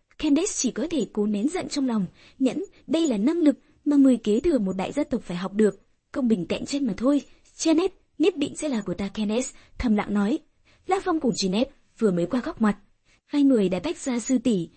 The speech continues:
ta đã có bạn gái." La Phong không thể không thừa nhận, luận dung mạo, Janet đích xác xinh đẹp chả kém Từ Hân. Luận thực lực tài năng, Janet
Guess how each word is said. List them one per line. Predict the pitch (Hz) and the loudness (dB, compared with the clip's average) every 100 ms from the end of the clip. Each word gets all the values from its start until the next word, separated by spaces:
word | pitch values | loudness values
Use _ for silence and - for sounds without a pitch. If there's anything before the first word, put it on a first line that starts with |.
| _ - | _ -10
ta | - | -4
đã | 240 | -4
có | - | -2
bạn | 311 - | -4 -2
gái." | 208 202 | -2 -2
La | 220 294 | -2 -2
Phong | - 302 220 - _ | 0 0 0 -2 _
không | - 415 | -6 -4
thể | 349 208 | -2 -4
không | - 247 | -2 -2
thừa | 226 | 0
nhận, | 185 175 165 _ _ - | 0 -2 -4 _ _ -4
luận | 302 240 | -4 0
dung | 285 | 2
mạo, | 262 226 - - _ | 4 2 -6 -16 _
Janet | - 285 285 339 | 0 2 2 2
đích | - 415 | -2 -2
xác | 403 | -6
xinh | - 302 | -2 0
đẹp | 240 214 | 2 0
chả | - 220 | -4 -8
kém | 196 185 | -4 -4
Từ | 269 240 | -2 2
Hân. | 240 233 - _ _ _ - | 4 2 -2 _ _ _ -6
Luận | 359 - | -4 0
thực | 247 214 | -2 0
lực | 208 | -2
tài | 220 190 | 0 0
năng, | 208 196 - _ | 0 -2 -6 _
Janet | - 226 208 | 0 2 4